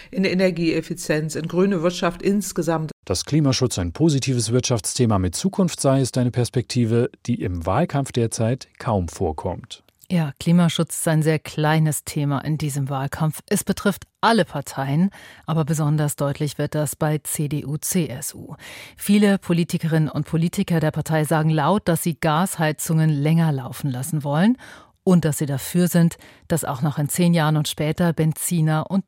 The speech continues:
Speaker 3: Dieselfahrzeuge verkauft werden dürfen. Also eher Rolle rückwärts beim Klimaschutz. Dabei sind Konservative nicht per se dagegen, aber sie brauchen eine andere Ansprache.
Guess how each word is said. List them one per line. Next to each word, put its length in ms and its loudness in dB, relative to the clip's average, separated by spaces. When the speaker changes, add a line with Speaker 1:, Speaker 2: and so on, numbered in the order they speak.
Speaker 3:
Dieselfahrzeuge 1040 -4
verkauft 560 -4
werden 220 -8
dürfen. 420 -10
Also 260 2
eher 300 4
Rolle 360 2
rückwärts 400 2
beim 200 -8
Klimaschutz. 720 -6
Dabei 240 4
sind 200 0
Konservative 880 4
nicht 320 2
per 220 0
se 460 4
dagegen, 640 -2
aber 400 2
sie 120 -4
brauchen 420 -6
eine 280 -2
andere 460 -2
Ansprache. 680 -2